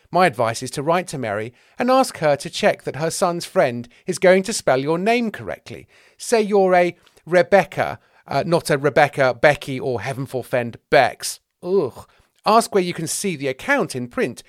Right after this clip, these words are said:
saying you're worried about the reputation of the caterers, who were marvellous despite some ugly rumours about the wine. Maybe Jesus and his gate-crashing friends are to blame for the shortage. Since this unofficial scribe was taking such detailed notes,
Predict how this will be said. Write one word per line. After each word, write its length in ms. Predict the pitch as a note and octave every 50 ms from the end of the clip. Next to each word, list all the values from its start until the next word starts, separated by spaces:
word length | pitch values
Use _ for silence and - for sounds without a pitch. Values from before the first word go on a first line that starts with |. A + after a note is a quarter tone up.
| _ _ _
saying 320 | - - D3+ C3 B2+ B2+ B2
you're 100 | C3+ C3
worried 400 | A2 G#2+ C#3+ G#3+ C4 B3+ F3+ A2+
about 180 | A2 F#2 D2
the 60 | -
reputation 640 | - G#2 G#2+ - B2 - - C#3 B2+ B2+ - - D3
of 60 | C#3+
the 60 | -
caterers, 760 | - - - - - B2 A2+ - - - F2 D2+ D#2+ - - _ _ _ _ _ -
who 100 | E3+ F3
were 120 | G#3 G#3
marvellous 600 | G3+ G#3 A3 A#3+ A3+ F3+ C#3+ A#2+ G2+ G#2 G#2 -
despite 400 | - F#3+ - - F#3+ F#3 D#3 -
some 140 | - F3+ - _
ugly 360 | - F#3 G#3+ F#3+ F#3+ D#3+ C#3 B2
rumours 340 | A#2 A#2+ A2 A2 A2+ A2
about 280 | B2+ - B2 A#2 - -
the 60 | C3
wine. 340 | B2+ B2+ A#2+ A2+ A2 A#2 B2 _ _ _ _ _ _ -
Maybe 260 | A3+ A3 G#3 D#3+ F3
Jesus 400 | C3 - D3+ C#3+ C3 B2+ B2+ -
and 80 | D3 C3
his 140 | B2+ A#2+ -
gate-crashing 580 | - C3 C3 C3 - - C3+ B2 - C3 B2+
friends 300 | - - C3+ B2+ B2+ A#2
are 20 | C3
to 100 | - C#3+
blame 380 | A#2 - C#3+ C3 B2 B2 A#2+
for 100 | A#2 -
the 100 | A2 B2+
shortage. 600 | - - C3 G#2 G2+ G2+ - - G#2+ - - - _ _ _ _ _ _ _ _ _
Since 280 | - - C4+ B3+ -
this 160 | - G#3 - -
unofficial 480 | F#3+ F#3 F#3 E3 - G3 - F3 D#3
scribe 360 | - - - D#3+ D3 C#3 B2+
was 120 | - C3+ -
taking 320 | - D#3+ D3+ - D#3 C3+
such 200 | - - - -
detailed 440 | - D#3 C#3+ C3 - C3+ A#2+ A2+ A2+
notes, 400 | A#2+ B2+ G#2 A#2 - - -